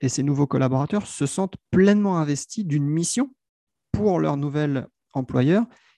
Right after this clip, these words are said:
qui est de situer ce nouvel employeur aussi bien que possible dans un monde en accélération, dans un monde en transformation. Je pense qu'en fait, la prospective va,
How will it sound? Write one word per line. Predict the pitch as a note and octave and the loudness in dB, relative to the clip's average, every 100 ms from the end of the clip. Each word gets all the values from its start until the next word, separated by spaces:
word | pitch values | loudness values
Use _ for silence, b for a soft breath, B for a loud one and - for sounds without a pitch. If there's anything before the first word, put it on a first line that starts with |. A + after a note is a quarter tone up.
| b | b
qui | E3+ | 2
est | F#3+ | 4
de | C#3 | 4
situer | C3+ - G#3 - - G#3 - | 0 -4 -6 -4 0 2 0
ce | - - C#3+ | -4 -8 -4
nouvel | C#3+ D3 | 0 2
employeur | C#3 C3+ C3+ E3+ F#3 _ | 0 0 0 2 0 _
aussi | E3+ E3+ - | 0 0 -2
bien | C3+ D3 A3 | -4 0 2
que | G#3+ | 2
possible | D3+ C#3 C3+ G3+ G#3 _ _ _ _ - | 2 0 0 -2 -2 _ _ _ _ -2
dans | D3 C#3+ | 0 2
un | C#3+ | 2
monde | D3+ F#3+ G#3+ - _ _ _ _ _ _ | 2 0 -2 -6 _ _ _ _ _ _
en | C#3 C#3 C3+ C#3+ | -4 -4 -2 -4
accélération, | D3+ - C#3 B2+ C3 - E3+ G3+ | -4 0 0 2 -2 -2 -4 -2
dans | G3 B2+ C3 | -2 -2 -2
un | C#3 | -4
monde | C#3 D3+ E3+ C3+ | -4 -4 -4 -6
en | B2 - | -10 -12
transformation. | - E3+ - D#3+ D3+ D3 - B2+ _ _ - | -8 -6 -2 -2 0 -2 -4 -10 _ _ -6
Je | C3+ | -2
pense | F3+ G#3+ | 0 0
qu'en | - D#3 | 0 -4
fait, | F#3 - | -4 -2
la | C#3 | -4
prospective | - D3+ - C#3+ - F3+ G#3 G#3+ _ _ _ _ - | -4 -8 -8 -10 -8 -8 -6 -8 _ _ _ _ -14
va, | B2+ D3+ F3 G3 - | -2 2 2 2 -2